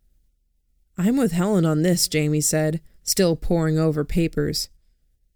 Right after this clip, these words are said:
"They match what we use." Helen nodded. I frowned, turning to take in the space.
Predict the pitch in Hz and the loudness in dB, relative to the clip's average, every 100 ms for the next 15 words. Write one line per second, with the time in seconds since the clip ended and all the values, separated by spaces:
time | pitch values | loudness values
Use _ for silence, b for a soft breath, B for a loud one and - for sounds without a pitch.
0 | _ 170 170 185 - 175 156 208 214 156 | _ 0 0 0 0 0 2 2 2 2
1 | 151 - - - _ _ _ _ _ _ | 0 -4 -8 -14 _ _ _ _ _ _
2 | _ _ _ _ 202 170 156 156 156 151 | _ _ _ _ 0 2 2 0 0 -2
3 | 147 151 - _ _ _ _ _ _ _ | -4 -6 -18 _ _ _ _ _ _ _
4 | _ _ _ _ _ _ - - - 185 | _ _ _ _ _ _ -10 -8 -2 0
5 | 165 160 156 - - 185 156 147 - 170 | 2 0 -2 -6 -4 -2 -2 -2 -2 -2
6 | 156 151 143 - 151 135 - - | 0 -2 -4 -2 -2 -2 -4 -8